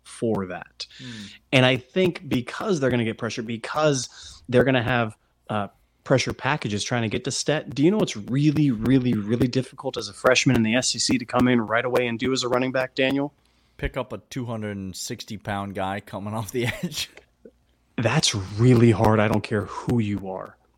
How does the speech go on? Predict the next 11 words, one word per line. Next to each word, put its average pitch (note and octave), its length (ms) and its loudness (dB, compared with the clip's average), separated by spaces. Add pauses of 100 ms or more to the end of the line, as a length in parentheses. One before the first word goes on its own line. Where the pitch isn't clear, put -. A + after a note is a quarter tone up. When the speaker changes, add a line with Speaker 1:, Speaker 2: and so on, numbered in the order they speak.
Speaker 1:
And, A#2+ 260 8 (720)
and A2+ 300 0 (120)
Daijun, B2 640 0 (320)
Kenny B2+ 260 2
Mack A2 360 -2
can G#2 240 -6
do G#2+ 160 -2
that G2+ 240 -2 (160)
really, A2 320 -2
really C#3 240 4
well. G2 400 -4